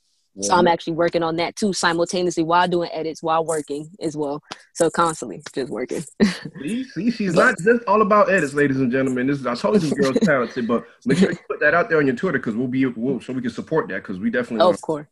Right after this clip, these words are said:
Speaker 2: support you
Speaker 1: Oh, yeah.
Speaker 2: doing that.
Speaker 1: Definitely.
Speaker 2: Um, let me see what else. So let, let, let's, let's stick, let's stick with basketball. You see, you know, playoffs going on right now. Um, what are your thoughts? What are you looking forward to, you know, the rest of the postseason?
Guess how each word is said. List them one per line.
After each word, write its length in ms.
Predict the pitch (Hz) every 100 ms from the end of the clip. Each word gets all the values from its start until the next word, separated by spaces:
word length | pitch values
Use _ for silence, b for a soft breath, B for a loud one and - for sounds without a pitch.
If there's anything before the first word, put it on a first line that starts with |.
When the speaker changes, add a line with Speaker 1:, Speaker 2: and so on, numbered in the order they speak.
| _ _
Speaker 2:
support 260 | - 143 -
you 60 | 110
Speaker 1:
Oh, 100 | 165
yeah. 200 | 151 135
Speaker 2:
doing 220 | 135 120
that. 220 | 90 - _ B B B B _
Speaker 1:
Definitely. 560 | 123 120 120 113 104 -
Speaker 2:
Um, 80 | - - - - _ _ _
let 60 | 151
me 60 | 143
see 120 | 147
what 140 | 135
else. 180 | 127 107
So 380 | - 156 147 135 -
let, 160 | 139 143
let, 180 | 190
let's, 240 | 151 175 -
let's 160 | 170 -
stick, 220 | 175 -
let's 120 | 151
stick 160 | - 170
with 140 | 139
basketball. 560 | 101 123 135 110 95 98
You 60 | 107
see, 380 | 147 147 147 b b b _
you 80 | 98
know, 60 |
playoffs 380 | 95 156 147 135
going 220 | 135 135
on 160 | 135 127
right 220 | 123 123
now. 440 | 123 120 117 120 - _ _ -
Um, 520 | 110 107 98 95 87
what 160 | 117 143
are 20 |
your 100 | 175
thoughts? 380 | 156 190 82 -
What 120 | 113
are 40 | 135
you 60 |
looking 200 | 143 131
forward 280 | 117 139 120
to, 140 | - 131
you 180 | 120 113 120
know, 180 | 107 98
the 80 | 113
rest 180 | 135
of 100 | 120
the 80 | 120
postseason? 440 | 139 135 98 87